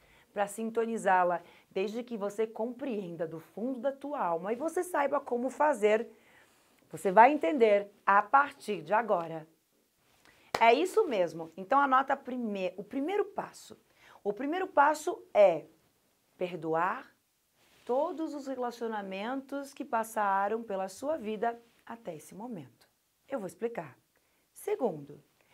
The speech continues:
aceitar todos os relacionamentos que passaram pela sua vida. Tá ficando difícil, né? Mas quando eu te explicar esses três passos,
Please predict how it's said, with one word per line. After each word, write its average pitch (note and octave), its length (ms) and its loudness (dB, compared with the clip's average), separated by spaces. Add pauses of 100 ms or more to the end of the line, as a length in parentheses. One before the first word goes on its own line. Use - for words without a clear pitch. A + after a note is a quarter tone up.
(220)
aceitar B3+ 840 -4 (600)
todos C4+ 480 0
os B3+ 140 -8
relacionamentos G#3 1000 -8
que - 100 -14
passaram G3 600 -6
pela G3 260 -6
sua A3+ 340 -6
vida. E3+ 460 -10 (1120)
Tá D#3+ 120 -12
ficando F3 240 -10
difícil, F3+ 480 -10
né? A3 200 -2 (520)
Mas G3+ 180 -8
quando D#4+ 280 -2
eu E4+ 80 -6
te E4 120 -12
explicar C4 560 -2
esses F#3 300 -8
três C4 320 0
passos, F#3 640 0